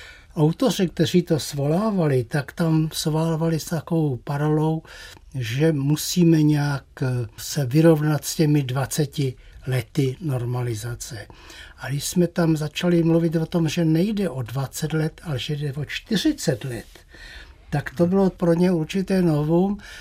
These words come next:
a myslím, že poprvé se tam vlastně artikulovalo, že to není léta sedmdesátá, osmdesátá,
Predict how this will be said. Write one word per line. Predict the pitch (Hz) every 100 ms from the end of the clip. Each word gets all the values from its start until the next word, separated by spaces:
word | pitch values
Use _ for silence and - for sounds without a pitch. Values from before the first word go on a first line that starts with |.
| -
a | 147
myslím, | 151 175 208
že | 190 180
poprvé | - 151 175 170 175 185
se | 175 180
tam | - 170 170 165
vlastně | 131 143 - - - 170 170 170 - - -
artikulovalo, | 139 131 175 170 180 170 160 160 165 165
že | 135 151 165
to | - 180
není | 175 175 185 175 156 147 -
léta | 131 139 135 135
sedmdesátá, | - 127 143 135 - 139 135 143
osmdesátá, | 120 127 - 139 135 - 139 131 120